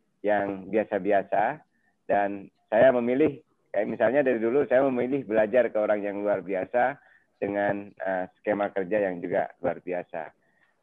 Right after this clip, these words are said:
Nah, anak-anak muda mesti, mestinya menurut saya ya jauhi narkoba dulu deh, karena sekarang saya, Pak Dahlan, di Madura ini, Jawa Timur, informasinya, eh, narkoba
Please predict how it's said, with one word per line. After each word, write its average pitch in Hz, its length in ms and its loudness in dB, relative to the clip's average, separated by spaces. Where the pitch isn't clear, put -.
Nah, 98 240 2
anak-anak 113 320 2
muda 110 320 6
mesti, 147 320 -2
mestinya 113 400 0
menurut 123 240 -2
saya 95 400 4
ya 98 140 4
jauhi 117 400 2
narkoba 127 400 4
dulu 131 320 2
deh, 113 240 0
karena 123 240 -4
sekarang 131 400 0
saya, 127 240 2
Pak 123 160 2
Dahlan, 127 400 2
di 123 160 -2
Madura 123 400 0
ini, 135 480 -4
Jawa 120 240 -2
Timur, 120 320 -2
informasinya, 123 800 -4
eh, 117 480 0
narkoba 120 560 0